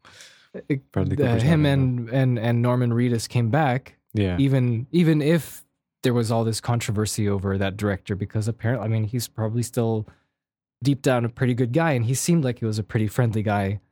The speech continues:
Speaker 1: later on. So it was interesting watching his, uh, vlogs, like his little video blogs when
Speaker 2: Mm-hmm.
Speaker 1: he was making Boondock Saints two, and I was like, "Well, I watched all those video blogs.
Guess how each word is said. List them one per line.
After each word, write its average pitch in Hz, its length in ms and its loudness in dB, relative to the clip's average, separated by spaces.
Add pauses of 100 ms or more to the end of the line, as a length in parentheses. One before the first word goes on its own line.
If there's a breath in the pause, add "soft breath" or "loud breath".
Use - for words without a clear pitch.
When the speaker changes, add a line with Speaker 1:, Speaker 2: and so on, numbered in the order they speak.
(360)
Speaker 1:
later 117 260 2
on. 101 240 0
So 117 160 -2
it 107 40 0
was 113 160 0
interesting 123 400 -2
watching 113 300 0
his, 104 320 -2
uh, 92 280 -2 (520)
vlogs, 101 680 0 (240)
like 104 160 -2
his 107 140 -2
little 101 140 0
video 117 320 0
blogs 95 460 -2
when 123 80 2 (100)
Speaker 2:
Mm-hmm. 101 80 2
Speaker 1:
he 107 60 0
was 107 140 -4
making 110 440 -2
Boondock 107 400 -2
Saints 101 300 -4
two, 117 140 -2
and 101 100 0
I 101 40 -2
was 101 100 -6
like, 92 180 -4
"Well, 208 300 0 (320)
I 98 80 0
watched 107 280 0
all 135 100 4
those 139 140 2
video 196 320 2
blogs. 131 460 0